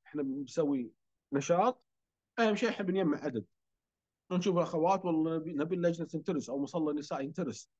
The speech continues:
هذا أهم شيء. لا، مو هذا أهم شيء. أهم شيء إن يكون على الحق، تكون دعوة حق.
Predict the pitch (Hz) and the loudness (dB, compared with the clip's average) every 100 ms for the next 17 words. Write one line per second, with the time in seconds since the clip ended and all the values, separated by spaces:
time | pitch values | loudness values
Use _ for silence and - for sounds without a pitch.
0 | _ 233 185 160 170 - 127 262 247 359 | _ -2 0 0 -2 -4 -8 -6 -6 -6
1 | 381 302 160 151 151 117 - _ _ _ | -4 -4 -4 -6 -6 -8 -10 _ _ _
2 | _ 143 143 233 175 196 170 160 233 - | _ -4 0 0 0 0 -2 -2 -2 -2
3 | - _ _ _ _ _ _ _ _ - | -8 _ _ _ _ _ _ _ _ -2
4 | 180 170 165 165 - 196 - | 0 2 0 0 -2 -2 -4